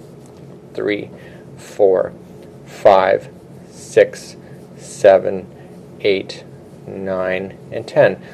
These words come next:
Look at it. Is it long enough? Does it, yes, no? I'm gonna go one more. So one, two, three, four, five, six, seven, eight, nine, and ten.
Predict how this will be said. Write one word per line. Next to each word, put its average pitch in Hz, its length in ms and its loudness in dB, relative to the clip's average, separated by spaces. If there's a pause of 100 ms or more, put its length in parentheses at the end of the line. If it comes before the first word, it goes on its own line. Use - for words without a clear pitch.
(140)
Look 110 240 6
at 127 160 8
it. 156 280 6
Is 107 260 -6
it - 100 -8
long 131 260 4
enough? 147 280 4
Does 98 180 -2
it, 95 80 -12
yes, 120 340 4
no? 110 320 0
I'm 110 200 -6
gonna 110 160 4
go 101 140 6
one 95 260 2
more. 92 300 -6 (400)
So 98 280 2
one, 107 800 -2 (560)
two, - 400 -4 (680)
three, 107 420 0 (500)
four, - 460 0 (640)
five, 107 480 2 (460)
six, - 600 -2 (320)
seven, 117 720 4 (460)
eight, 98 420 -2 (380)
nine, 95 640 -4 (200)
and 104 140 -12
ten. 101 360 -2